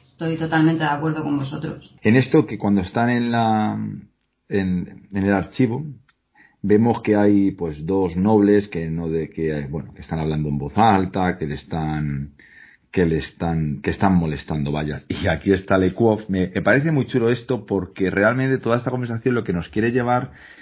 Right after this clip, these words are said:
Speaker 2: es que, como vemos cuando le echa el, el profesor Lorren, ¿no? Le prohíbe entrar durante cinco días, le suspende. <laughs> No, realmente cuando salen me encanta porque,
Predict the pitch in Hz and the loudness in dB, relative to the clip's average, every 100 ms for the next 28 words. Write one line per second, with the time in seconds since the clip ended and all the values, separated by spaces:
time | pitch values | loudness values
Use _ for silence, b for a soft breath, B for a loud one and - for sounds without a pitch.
0 | B - 113 117 - 104 92 87 80 76 | B 0 2 2 0 0 2 2 0 -2
1 | 67 - _ _ _ _ - 92 92 113 | -6 -14 _ _ _ _ -4 0 2 2
2 | 113 - 95 92 87 98 101 98 95 95 | 2 2 2 2 2 0 0 -2 0 0
3 | 92 90 87 87 - - 92 82 87 82 | 0 -2 -4 -6 -10 -6 -4 -4 -6 -6
4 | 78 101 92 87 113 104 104 123 95 104 | -4 0 0 4 4 6 2 0 -6 -2
5 | 113 113 92 82 82 90 98 92 98 95 | 0 2 2 0 0 2 2 2 0 0
6 | 95 90 b b b b 104 92 90 95 | -2 -4 b b b b -2 0 0 0
7 | 92 87 101 101 92 107 107 - 90 85 | 0 2 0 2 4 4 2 -2 -4 -4
8 | - - 113 107 113 - B B B - | -4 -4 0 2 0 -6 B B B -8
9 | 98 98 104 113 113 - B B B 113 | -6 0 2 2 0 -8 B B B -4
10 | 117 117 B - 95 101 120 143 147 135 | -4 -6 B -2 4 4 6 4 2 2
11 | 104 95 98 120 147 127 107 101 107 135 | 2 2 2 2 4 2 2 0 0 0
12 | 120 82 98 95 - 90 85 82 76 71 | 0 0 -2 -4 -2 0 2 0 -2 -4